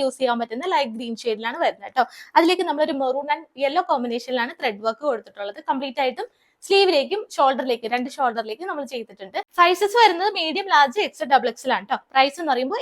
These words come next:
എയ്റ്റ് ഫോർട്ടി നയൻ. നെക്സ്റ്റ് ഷെയ്ഡ് വരുന്നത് നല്ല ബ്യൂട്ടിഫുൾ ആയിട്ട് വരുന്ന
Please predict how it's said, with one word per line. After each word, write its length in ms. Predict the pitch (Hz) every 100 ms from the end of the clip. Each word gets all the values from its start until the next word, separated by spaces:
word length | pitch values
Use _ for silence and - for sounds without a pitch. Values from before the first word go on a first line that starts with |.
| 339
എയ്റ്റ് 180 | 247 233
ഫോർട്ടി 220 | 208 190
നയൻ. 140 | 190 - _ _ 359
നെക്സ്റ്റ് 260 | 370 - 480
ഷെയ്ഡ് 240 | 453 381 403
വരുന്നത് 300 | 339 320 320 392
നല്ല 140 | 320 - 277
ബ്യൂട്ടിഫുൾ 400 | 339 359 415 392
ആയിട്ട് 180 | 311 311
വരുന്ന 200 | 285 311